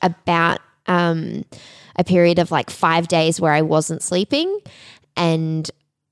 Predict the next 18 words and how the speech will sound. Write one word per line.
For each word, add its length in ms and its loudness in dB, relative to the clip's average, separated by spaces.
I 120 2
was 160 2
just 180 -4
doing 320 -2
anything 540 -4
to, 240 -2
like, 320 -6
try 260 0
and, 300 -2
like, 160 -4
get 180 0
me 80 4
to 100 4
nod 300 4
off 220 2
a 40 -2
little 240 2
bit. 380 0